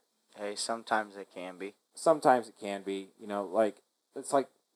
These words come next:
Speaker 2: see, these podcasts are, uh, you know, some people find it natural. Some people, you know, it,
Speaker 1: Yeah.
Speaker 2: new, like me. We gotta kinda force this shit. I, I,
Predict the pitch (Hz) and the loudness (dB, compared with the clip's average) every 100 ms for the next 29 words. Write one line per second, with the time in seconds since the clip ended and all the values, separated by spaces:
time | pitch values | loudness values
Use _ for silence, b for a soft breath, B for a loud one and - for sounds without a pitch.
0 | _ _ _ - 139 131 - 123 110 - | _ _ _ -6 -4 -4 4 8 8 6
1 | 90 - - - _ _ _ _ _ _ | -10 -10 -18 -20 _ _ _ _ _ _
2 | _ _ _ 117 110 104 101 101 101 92 | _ _ _ 6 10 10 12 10 10 8
3 | 90 - _ _ _ _ _ _ _ _ | 2 -4 _ _ _ _ _ _ _ _
4 | _ _ _ _ _ - _ _ - 123 | _ _ _ _ _ -20 _ _ -6 0
5 | 110 104 135 135 131 127 139 117 107 123 | 2 2 0 0 0 8 8 8 2 2
6 | 123 101 90 - 107 113 110 110 104 104 | 0 -2 -6 -8 -8 -10 -10 -8 -4 -4
7 | 107 107 - - 120 135 120 104 110 - | -6 -12 -14 8 12 12 12 6 2 0
8 | 127 87 - _ _ _ _ - 135 123 | -4 -4 -12 _ _ _ _ 4 4 4
9 | 127 110 120 110 - 92 - 76 92 101 | 0 4 6 6 4 -12 -16 -14 -12 -10
10 | 90 110 | -4 -4